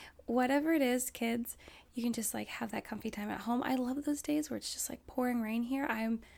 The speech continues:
not the <laughs> biggest fan of the rain, but I live in Washington State, so I really can't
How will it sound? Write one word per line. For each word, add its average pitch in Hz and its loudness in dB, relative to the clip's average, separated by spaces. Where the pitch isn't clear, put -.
not 262 4
the 240 -2
<laughs> - -20
biggest 226 0
fan 277 10
of 269 8
the 262 4
rain, 269 6
but 208 0
I 202 2
live 214 0
in 226 2
Washington 196 -4
State, - -6
so - -6
I 220 -2
really 233 2
can't - -2